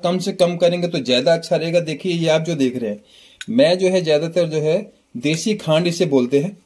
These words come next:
मैं यही यूज़ करता हूँ। ये यूज़ कीजिए मीठे में, या फिर आप गुड़ यूज़ कर सकते हैं। ये हमारी हड्डियों को, सबसे बड़ी बात ये कि हड्डियों को नुकसान नहीं करती,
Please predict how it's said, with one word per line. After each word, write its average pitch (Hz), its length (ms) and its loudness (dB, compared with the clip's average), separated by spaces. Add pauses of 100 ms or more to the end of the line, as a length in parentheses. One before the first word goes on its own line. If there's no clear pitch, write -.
(440)
मैं 190 100 4
यही 160 300 2
यूज़ 185 260 -2
करता 131 240 2
हूँ। 127 220 -2 (280)
ये 139 160 4
यूज़ 208 320 0
कीजिए 208 320 0
मीठे 190 320 0
में, 226 200 -2 (280)
या 175 240 4
फिर 202 160 0
आप 196 200 2
गुड़ 160 180 0
यूज़ 165 280 0
कर 139 120 2
सकते 135 320 -8
हैं। 120 280 -8 (320)
ये 185 100 2
हमारी 208 320 4
हड्डियों 143 320 -2
को, 220 100 2
सबसे 196 240 -4
बड़ी 196 180 -2
बात 175 260 -2
ये 190 60 -2
कि 196 100 -6
हड्डियों 143 320 -4
को 214 220 4
नुकसान 156 380 0
नहीं 196 140 -2
करती, 196 360 -4